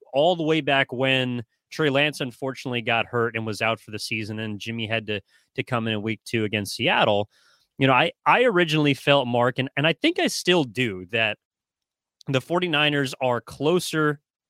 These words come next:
to the playoffs with Jimmy G as quarterback, but they are further from the Super Bowl.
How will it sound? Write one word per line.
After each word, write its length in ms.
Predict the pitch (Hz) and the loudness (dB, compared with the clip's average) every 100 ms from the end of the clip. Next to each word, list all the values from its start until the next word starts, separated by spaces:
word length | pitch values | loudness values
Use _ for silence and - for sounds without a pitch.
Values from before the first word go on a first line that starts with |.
| _ - | _ -2
to 100 | 185 | 0
the 80 | 247 | 2
playoffs 580 | 208 175 143 127 147 | 4 6 6 4 2
with 140 | 143 120 | -4 -2
Jimmy 260 | 127 143 | 0 0
G 160 | 127 135 | 0 -2
as 120 | 143 | -2
quarterback, 580 | - 120 107 95 95 - _ _ _ _ | -4 -8 -6 -8 -8 -10 _ _ _ _
but 80 | 120 | -8
they 100 | 117 | -4
are 80 | 110 | -6
further 600 | - 160 160 151 139 131 _ _ _ _ | -4 -2 0 2 0 -2 _ _ _ _
from 240 | 139 131 | -2 -2
the 80 | 120 | -4
Super 340 | - 147 113 | -4 -4 -6
Bowl. 320 | 92 90 90 | -10 -12 -12